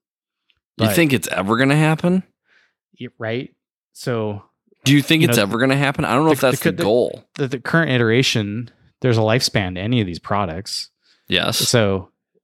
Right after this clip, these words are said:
Speaker 2: I've been surprised how long some of the Teslas have lasted with, like, at some point you have to swap the batteries out. Just,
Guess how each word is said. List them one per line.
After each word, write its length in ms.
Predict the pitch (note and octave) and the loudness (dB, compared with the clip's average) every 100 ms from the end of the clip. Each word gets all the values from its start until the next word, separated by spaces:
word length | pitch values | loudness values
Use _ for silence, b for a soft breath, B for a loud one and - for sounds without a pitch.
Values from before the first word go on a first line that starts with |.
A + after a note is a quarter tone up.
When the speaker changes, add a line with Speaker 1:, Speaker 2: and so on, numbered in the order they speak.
| _ _ _ | _ _ _
Speaker 2:
I've 220 | - A2+ B2 | -4 -2 2
been 160 | B2+ | 0
surprised 420 | A2 G2 A2+ G#2 | 0 0 0 0
how 100 | A2 | 0
long 260 | G2+ G2+ G2+ | 0 0 -2
some 160 | - G2+ | -4 -4
of 60 | |
the 80 | F#2 | -4
Teslas 380 | - A2+ - F#2+ | -2 -2 -2 -4
have 120 | F#2 | -6
lasted 600 | E2 E2+ A2 - E2 F2+ _ _ _ _ _ _ _ _ _ _ _ | -8 -6 -6 -6 -12 -14 _ _ _ _ _ _ _ _ _ _ _
with, 340 | G2+ F2+ - | -4 -4 -6
like, 300 | G2+ F2 - - _ _ _ _ _ - | -4 -4 -6 -20 _ _ _ _ _ -4
at 100 | A#2+ | 0
some 160 | - D3 | 2 0
point 260 | C#3 A2+ | 0 -2
you 60 | G2+ | -2
have 160 | A2+ A2+ | -2 -2
to 60 | |
swap 260 | - G#2+ E2 | -2 -2 -2
the 60 | |
batteries 380 | F#2 A2+ G2 F2 | 0 0 -2 -6
out. 220 | E2 F2 | -10 -10
Just, 320 | F2 G#2 F#2 | -6 -6 -6